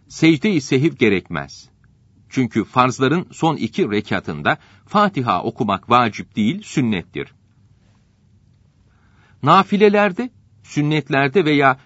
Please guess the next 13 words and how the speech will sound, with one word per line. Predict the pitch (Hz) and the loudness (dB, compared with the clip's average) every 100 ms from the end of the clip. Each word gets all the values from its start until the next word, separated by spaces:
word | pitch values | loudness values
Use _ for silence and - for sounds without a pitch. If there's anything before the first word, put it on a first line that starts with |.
| _ | _
vitirde | 127 147 180 151 202 | -4 0 0 2 2
ise | 104 - 143 - _ _ _ | 2 0 -4 -4 _ _ _
her | - 226 190 | 0 0 2
rekatta | 135 131 156 139 151 | 0 0 -2 -2 -2
Fatiha | 120 151 196 190 135 117 101 | -2 0 0 0 0 0 0
okumak | 107 120 110 - | -4 -2 -2 0
vacip | 110 117 104 143 | 2 2 0 -4
olup, | 156 196 - _ _ _ _ | -2 -2 -6 _ _ _ _
biri | 107 196 220 151 | -2 2 2 2
unutulursa | 139 135 135 160 180 - 208 - _ | 0 -2 -2 -2 0 -2 -4 -6 _
secde-i | - 160 147 202 180 | -2 0 2 0 -4
sehiv | - 139 131 | -2 0 0
gerekir. | 85 80 78 - 73 | -2 -6 -6 -10 -14